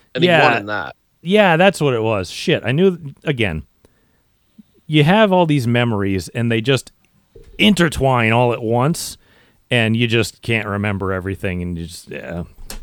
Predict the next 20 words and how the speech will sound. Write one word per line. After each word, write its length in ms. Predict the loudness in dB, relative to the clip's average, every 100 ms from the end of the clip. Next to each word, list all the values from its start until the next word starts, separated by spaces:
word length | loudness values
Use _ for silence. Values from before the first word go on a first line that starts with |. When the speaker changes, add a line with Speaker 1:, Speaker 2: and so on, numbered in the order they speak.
| -18 _ _ _ -8
Speaker 2:
I'm 160 | -4
just 160 | -4 -4
off, 380 | -8 -8 -12 -12
that's 220 | -8 -8 -10
all. 200 | -16 -10 -4
But 80 | 0
anyway, 340 | 2 2 2
yeah, 120 | 2 0
Kurt 260 | -2 0
raced 280 | 2 2 0
for 140 | -4
freaking 460 | -6 -4 -4 -2 -2
everybody. 500 | -2 -2 -2 -2 -2
That's 220 | -2 -4
why 180 | -4 -2
I 80 | -2
can't 240 | -4 -8
remember 340 | -8 -8 -8 -8
nothing. 360 | -10 -8 -8
So, 260 | -6 -8